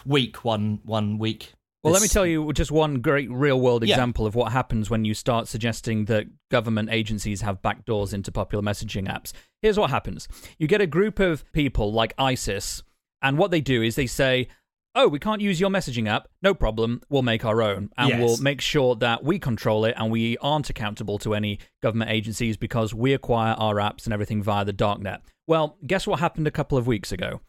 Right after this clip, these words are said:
Speaker 1: Exactly.
Speaker 2: isis started its own encrypted, back, uh, backdoor-free, government-disconnected messaging service.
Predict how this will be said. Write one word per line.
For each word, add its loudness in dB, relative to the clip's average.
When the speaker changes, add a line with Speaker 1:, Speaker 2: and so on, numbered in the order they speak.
Speaker 1:
Exactly. -2
Speaker 2:
isis -4
started 0
its -6
own 0
encrypted, -2
back, 0
uh, 2
backdoor-free, 2
government-disconnected -2
messaging -2
service. -2